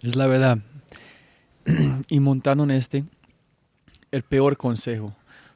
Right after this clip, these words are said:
porque, no sé, yo tenía muchas clases terribles en el, la universidad, donde yo pagué un montón de plata, todavía estoy pagando por este, pero también yo estoy apreciando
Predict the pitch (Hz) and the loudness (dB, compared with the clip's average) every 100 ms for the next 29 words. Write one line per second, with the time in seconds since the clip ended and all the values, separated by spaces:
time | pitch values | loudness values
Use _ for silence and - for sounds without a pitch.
0 | _ 139 123 139 135 - _ 147 143 127 | _ -2 0 0 -2 -4 _ -2 0 2
1 | 143 135 135 - - - _ _ _ _ | 0 0 -4 -12 -20 -20 _ _ _ _
2 | _ _ _ - 127 147 139 147 143 143 | _ _ _ -14 -4 -4 -2 -2 -2 -2
3 | 156 135 151 139 139 135 - _ _ - | -6 -4 0 0 -2 -8 -12 _ _ 0
4 | 135 127 135 131 147 143 131 123 120 123 | 0 2 0 0 0 -2 0 0 0 2
5 | 127 123 123 117 135 143 - 120 117 - | 2 2 2 0 0 -4 -4 -2 -2 -2
6 | 123 120 123 120 127 123 127 127 117 _ | 0 2 2 0 2 2 0 -2 -4 _
7 | 131 123 123 135 113 123 123 123 117 123 | 0 2 0 -4 -6 -4 -4 -4 -2 -2
8 | 120 113 139 - - - - _ _ _ | -2 -4 -10 -10 -20 -20 -20 _ _ _
9 | _ _ _ - 135 143 139 147 135 139 | _ _ _ -2 0 0 0 0 0 -2
10 | - 135 120 139 127 135 131 139 | 0 -2 0 0 0 0 -2 -2